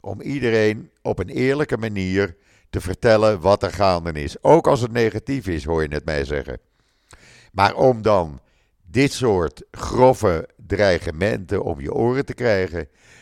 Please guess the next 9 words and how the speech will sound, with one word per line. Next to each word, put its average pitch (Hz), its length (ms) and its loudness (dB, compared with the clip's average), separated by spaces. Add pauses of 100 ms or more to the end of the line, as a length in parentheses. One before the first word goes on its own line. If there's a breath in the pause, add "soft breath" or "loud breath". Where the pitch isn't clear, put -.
(180 soft breath)
op 117 140 -2
een 104 120 -2
gegeven 87 500 -4
ogenblik 78 600 -4 (180)
wordt 85 360 -4
het 73 120 -6
genoeg. 113 520 -6 (140)
Echt 135 220 -4
waar. 151 340 -2